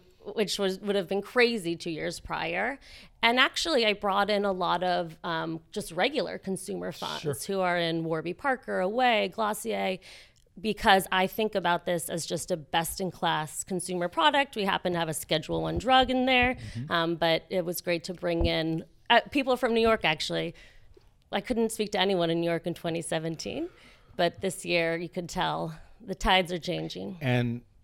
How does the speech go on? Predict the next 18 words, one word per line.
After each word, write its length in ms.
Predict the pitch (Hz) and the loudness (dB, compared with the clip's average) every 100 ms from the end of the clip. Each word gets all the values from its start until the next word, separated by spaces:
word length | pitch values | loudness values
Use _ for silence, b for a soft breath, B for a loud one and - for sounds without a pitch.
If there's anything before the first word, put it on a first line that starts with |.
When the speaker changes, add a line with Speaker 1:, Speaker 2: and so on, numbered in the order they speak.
| - - | -20 -6
Speaker 2:
how 180 | 139 | 0
about 160 | 160 147 | 0 0
being 200 | 151 139 | -2 0
a 60 | 117 | 0
woman 340 | 110 120 120 | 0 0 0
going 220 | 107 95 | -2 -6
through 160 | - 98 | -6 -8
that 180 | 90 - | -8 -10
process? 580 | - - - - - - | -12 -12 -14 -18 -20 -18
What's 240 | 131 117 - | -16 -14 -12
your 60 | |
experience? 680 | 110 - 120 117 117 - - - _ - - | -14 -16 -14 -14 -14 -20 -20 -20 _ -20 -2
Speaker 1:
Yep, 280 | 175 202 - - | 4 4 4 -4
that 180 | 196 190 | 0 2
is 240 | 202 196 | 0 0
a 80 | 196 | -2
big 800 | 175 - 214 208 196 190 185 233 B B _ | -2 0 4 4 2 -2 -2 -2 B B _
factor. 680 | _ - 208 - - 160 160 | _ 4 4 4 -6 -8 -8